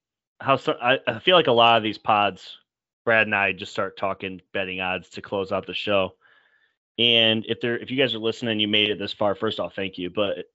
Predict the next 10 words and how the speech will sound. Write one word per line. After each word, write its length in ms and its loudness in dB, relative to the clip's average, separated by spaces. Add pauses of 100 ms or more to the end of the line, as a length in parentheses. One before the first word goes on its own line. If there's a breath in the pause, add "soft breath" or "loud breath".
(500)
if 100 -10
there's, 320 0
if 140 -4
there's 180 0
an 160 -6
odd 640 2
that 140 -2
you 120 -4
wanna 220 0
hear, 760 4